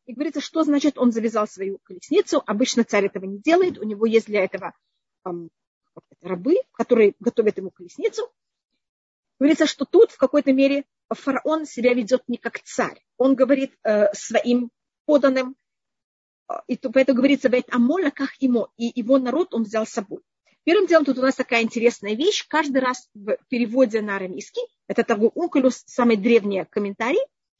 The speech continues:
каждый раз, когда говорится «брать», на арамейском, если это вещь, это, г-, говорится, есть перевод один.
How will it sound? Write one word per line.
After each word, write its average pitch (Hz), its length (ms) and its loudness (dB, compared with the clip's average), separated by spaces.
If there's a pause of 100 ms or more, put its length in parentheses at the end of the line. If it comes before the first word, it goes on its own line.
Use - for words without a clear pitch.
(260)
каждый 294 260 2
раз, 294 180 2
когда 247 220 2
говорится 233 400 0
«брать», 339 500 -6 (720)
на 233 200 -2
арамейском, 269 640 -2 (120)
если 262 440 -4
это - 420 -6 (100)
вещь, 269 640 -4 (100)
это, 269 220 0
г-, 233 220 -10
говорится, 247 480 0
есть 254 260 0
перевод 220 400 2
один. 180 340 -10